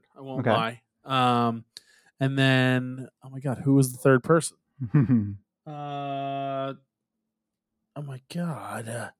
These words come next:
Speaker 1: Uh, um, wasn't a big guy.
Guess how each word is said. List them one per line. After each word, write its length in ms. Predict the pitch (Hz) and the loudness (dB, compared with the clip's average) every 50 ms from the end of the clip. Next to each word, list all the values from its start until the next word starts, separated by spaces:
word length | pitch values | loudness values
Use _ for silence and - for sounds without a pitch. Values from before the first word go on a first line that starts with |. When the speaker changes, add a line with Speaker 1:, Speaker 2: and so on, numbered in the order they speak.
| _ _ _ _ _ _ _ _ _ _ _ _ _ _ _ _ | _ _ _ _ _ _ _ _ _ _ _ _ _ _ _ _
Speaker 1:
Uh, 40 | 139 | -4
um, 680 | 139 139 139 143 143 143 143 143 143 139 139 139 135 131 _ _ _ _ _ _ _ _ _ _ _ | 0 2 2 4 4 4 4 2 0 -2 -6 -8 -10 -14 _ _ _ _ _ _ _ _ _ _ _
wasn't 320 | - 131 139 147 147 165 170 | -6 -4 -4 -2 -2 -2 -4
a 40 | 151 | -2
big 280 | 143 147 147 139 123 | 0 0 0 0 0
guy. 560 | 113 117 98 98 101 107 123 143 151 160 160 | -2 -2 0 0 0 2 2 2 2 0 -2